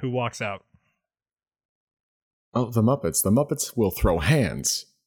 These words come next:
Speaker 2: Paddington is a saint
Speaker 1: Paddington's
Speaker 2: that won't
Speaker 1: family
Speaker 2: fight.
Speaker 1: throw hands.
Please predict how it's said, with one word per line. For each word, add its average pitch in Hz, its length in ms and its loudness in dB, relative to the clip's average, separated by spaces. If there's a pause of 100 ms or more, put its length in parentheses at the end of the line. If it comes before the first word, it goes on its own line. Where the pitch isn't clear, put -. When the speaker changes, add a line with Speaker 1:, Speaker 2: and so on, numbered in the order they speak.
(140)
Speaker 2:
Paddington 156 420 4
is 117 80 6
a - 80 6
saint 523 140 8 (160)
Speaker 1:
Paddington's - 180 4
Speaker 2:
that 208 80 2
won't 285 140 6
Speaker 1:
family 466 240 6
Speaker 2:
fight. - 80 -4
Speaker 1:
throw 190 260 6
hands. 165 600 0